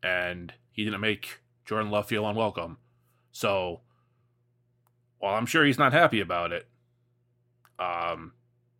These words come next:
you're probably gonna get the best Aaron Rodgers you've seen in a while the next two seasons, because he's gonna make them regret it if he ends up leaving and then Jordan Love comes in and,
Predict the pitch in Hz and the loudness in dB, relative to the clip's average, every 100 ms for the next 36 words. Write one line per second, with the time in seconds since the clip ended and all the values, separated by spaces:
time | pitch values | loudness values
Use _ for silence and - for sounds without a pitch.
0 | _ _ _ _ _ _ - 117 131 - | _ _ _ _ _ _ -6 -4 -2 4
1 | 170 135 131 131 117 95 113 - 110 101 | 4 4 2 2 -2 0 0 2 0 4
2 | 110 101 95 101 113 85 85 107 87 90 | 2 2 -4 -6 -6 -6 2 2 2 -2
3 | 92 - 101 90 104 85 78 - _ - | -8 -8 -8 -4 -6 -6 -14 -16 _ -12
4 | 95 107 117 107 104 113 95 92 82 110 | -8 -4 -2 -2 0 0 -2 -6 -2 0
5 | 95 82 - 92 87 - - _ _ _ | 0 -4 -6 -6 -6 -10 -20 _ _ _
6 | _ _ _ _ _ _ - 120 120 110 | _ _ _ _ _ _ -4 0 2 2
7 | 104 - 117 127 98 85 82 _ _ _ | -2 0 4 4 2 -8 -12 _ _ _
8 | _ _ _ 107 107 101 120 113 113 110 | _ _ _ -6 -6 -4 -4 -2 -2 -2
9 | 113 98 90 90 87 _ - 92 98 | -4 -6 -6 -6 -8 _ -12 -6 -6